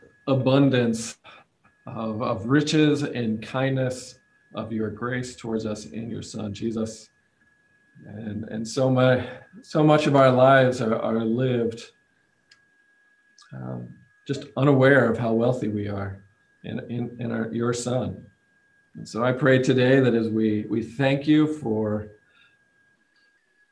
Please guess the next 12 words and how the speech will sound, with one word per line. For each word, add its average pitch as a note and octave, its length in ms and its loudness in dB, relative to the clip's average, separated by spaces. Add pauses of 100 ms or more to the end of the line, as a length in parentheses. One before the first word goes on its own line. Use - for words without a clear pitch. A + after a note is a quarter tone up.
(240)
thinking E3+ 320 6
of E3 140 6
us E3+ 240 6
while C3 220 6
we C3 80 8
were A#2+ 240 4
still C#3 520 2
your A#2+ 300 0
enemies, D3+ 540 2
while A#2 240 0
we A#2+ 200 2
were A2+ 380 0